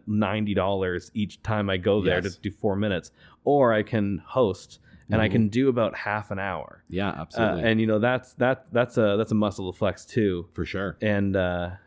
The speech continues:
Speaker 1: and as I've already done my time doing my five minutes, doing my four minutes, doing my tight fives and stuff like that. And now it's nice. I get to be, like, this loose, really
Speaker 2: Mm-hmm.
Speaker 1: easy going st-, on stage and just have fun.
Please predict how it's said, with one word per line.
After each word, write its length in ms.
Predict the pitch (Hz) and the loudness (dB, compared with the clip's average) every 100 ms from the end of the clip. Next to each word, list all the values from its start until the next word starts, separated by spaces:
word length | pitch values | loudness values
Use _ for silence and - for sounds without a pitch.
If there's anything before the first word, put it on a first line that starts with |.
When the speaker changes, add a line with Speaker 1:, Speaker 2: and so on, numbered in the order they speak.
| _ | _
Speaker 1:
and 140 | 120 123 | -4 0
as 120 | 131 | 2
I've 120 | 135 | 4
already 180 | 139 131 | 4 2
done 260 | 107 117 113 | 2 2 4
my 160 | 104 | 2
time 300 | 98 107 104 | 0 0 0
doing 240 | 95 101 98 | 0 -2 -2
my 140 | 92 | -4
five 280 | - 92 90 | -2 -2 -2
minutes, 220 | 87 82 | -6 -6
doing 140 | 107 | -4
my 60 | 101 | -4
four 200 | - 98 | 0 -2
minutes, 200 | 98 85 | 0 -2
doing 100 | 107 | -2
my 80 | 95 | -4
tight 280 | - 98 - | -4 -6 -6
fives 260 | 90 87 87 | -6 -6 -8
and 100 | 87 | -10
stuff 160 | 92 | -10
like 120 | 90 | -6
that. 180 | 87 85 | -6 -6
And 100 | 110 | -2
now 200 | 110 139 | 0 0
it's 160 | 127 - | 0 -2
nice. 260 | 101 110 95 | -6 -4 -6
I 40 | |
get 120 | 98 | -10
to 40 | 101 | -8
be, 140 | 107 | -6
like, 160 | 92 90 | -6 -8
this 180 | 95 90 | -12 -12
loose, 600 | 90 98 107 - - - _ _ - - | -6 -4 -4 -8 -20 -20 _ _ -20 -2
really 560 | 104 117 117 110 - - | 2 4 4 2 -2 -6
Speaker 2:
Mm-hmm. 80 | 101 | 0
Speaker 1:
easy 260 | 127 139 113 | 2 4 2
going 240 | 110 107 | 2 0
st-, 220 | 98 - | -2 -6
on 180 | - 101 | -4 -2
stage 460 | 98 123 120 120 101 | -2 0 2 2 0
and 100 | 98 | -2
just 180 | 98 - | -4 -2
have 220 | 101 101 | -4 -4
fun. 440 | - 92 104 107 | -6 -6 -4 -6